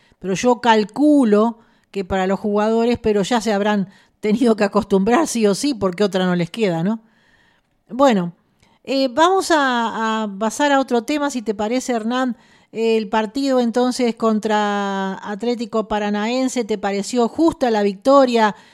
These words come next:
eh, en las dos, los dos partidos, justo, eh, que pase River a, a otra instancia?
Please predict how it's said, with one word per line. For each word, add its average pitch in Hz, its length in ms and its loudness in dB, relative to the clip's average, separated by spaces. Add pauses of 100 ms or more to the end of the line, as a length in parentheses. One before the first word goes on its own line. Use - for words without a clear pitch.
(160)
eh, 202 400 -2
en 185 520 -6
las 185 180 -4
dos, 240 200 0
los 196 220 -2
dos 226 140 0
partidos, 240 640 0
justo, 247 500 -2 (360)
eh, 185 140 -14
que 202 140 -4
pase 220 400 -2
River 220 420 -2
a, 185 280 -4
a 190 60 -4
otra 202 220 -4
instancia? 208 760 -2